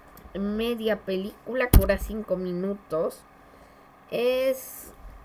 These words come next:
una crítica hacia las marcas y hacia las personas que usan jabones, shampoo, etcétera, con pruebas con animales. Este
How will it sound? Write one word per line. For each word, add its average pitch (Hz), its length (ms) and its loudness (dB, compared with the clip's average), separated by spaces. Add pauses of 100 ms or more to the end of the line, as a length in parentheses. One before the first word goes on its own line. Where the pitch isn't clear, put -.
una 247 420 -2
crítica 240 680 -6
hacia 214 320 -4
las 202 260 -2
marcas 226 500 -4
y 214 120 0
hacia 196 240 -4
las 190 220 -6
personas 220 520 -8
que - 120 -16
usan 220 280 -12 (460)
jabones, 208 1200 0 (160)
shampoo, 196 960 -6
etcétera, 196 840 -4 (720)
con 202 240 2
pruebas 208 1200 -2 (160)
con 185 220 4
animales. 214 640 -2 (1040)
Este 233 560 -2